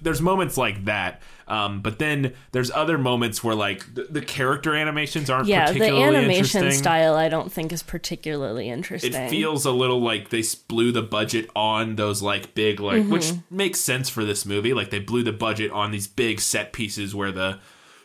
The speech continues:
Speaker 1: you know, where there's this big, like, at the end of the movie where there's the big thing of food and there's all this, like, lightning and
Speaker 2: Mm-hmm.
Speaker 1: nonsense going on. But then, so they're, like, couldn't spend as much time animating or, or coming up with a particularly, like,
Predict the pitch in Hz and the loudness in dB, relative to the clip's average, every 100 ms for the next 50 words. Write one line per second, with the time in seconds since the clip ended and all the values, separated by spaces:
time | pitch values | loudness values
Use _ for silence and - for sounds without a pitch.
0 | - 180 123 101 101 113 117 113 110 - | -4 0 0 0 0 0 0 -2 -4 0
1 | 127 127 151 165 135 120 127 127 123 123 | 0 0 -2 -2 -2 -2 -2 0 2 2
2 | 123 120 113 110 - 104 110 98 95 _ | 2 2 2 0 0 -4 -4 -6 -8 _
3 | _ 120 110 95 - 120 113 113 107 98 | _ -4 -4 -4 -4 0 2 4 2 -4
4 | 95 101 98 87 - 85 - _ _ - | -6 -4 -4 -6 -8 -10 -14 _ _ -20
5 | - _ _ - 117 107 113 107 110 107 | -20 _ _ -12 -4 -4 -4 -4 -4 -4
6 | 98 95 107 107 123 113 113 113 - 107 | -6 -6 -2 0 0 0 -2 -2 -4 -6
7 | - 107 104 101 98 95 104 123 120 110 | -4 -2 0 0 -2 -2 -4 -2 -2 0
8 | 113 107 101 101 - 139 107 - 110 104 | 0 0 0 -2 -4 -4 -4 -4 -4 -4
9 | 104 98 - 104 98 92 101 - - _ | -4 -6 -4 -2 -2 -4 -10 -16 -20 _
10 | _ - - - - - 127 120 110 107 | _ -20 -20 -20 -18 -6 -2 0 0 -2
11 | 98 90 107 98 92 85 95 - 107 101 | -4 -6 -2 0 0 -2 -4 -4 -4 -4
12 | 101 104 107 117 95 101 95 92 90 87 | -8 -8 -8 -8 -6 -4 -2 -2 -2 -4
13 | 85 - | -6 -8